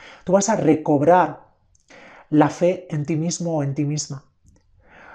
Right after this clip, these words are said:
Tu fuerza interior, tu determinación. Vas a volver a ser tú mismo o tú misma.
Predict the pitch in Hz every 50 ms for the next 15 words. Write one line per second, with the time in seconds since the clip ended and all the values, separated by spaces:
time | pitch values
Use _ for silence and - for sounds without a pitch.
0 | - - _ _ - 180 - - 175 165 160 - 190 180 156 160 147 147 160 165
1 | 156 143 139 - - _ _ _ _ _ _ _ _ - 175 165 160 160 160 147
2 | 143 147 139 135 - - 170 160 151 143 139 - - _ _ _ _ - _ _
3 | _ _ _ _ _ _ _ _ _ _ _ _ _ _ _ _ _ _ _ -
4 | - - - - - - - _ _ _ _ _ _ _ _ _ _ _ _ _
5 | - - - 175 175 - 247 254 208 214 190 202 202 208 202 - - 190 196 -
6 | - 196 196 185 180 196 196 - 160 156 151 147 147 - 180 85 - - - -
7 | 143 143 143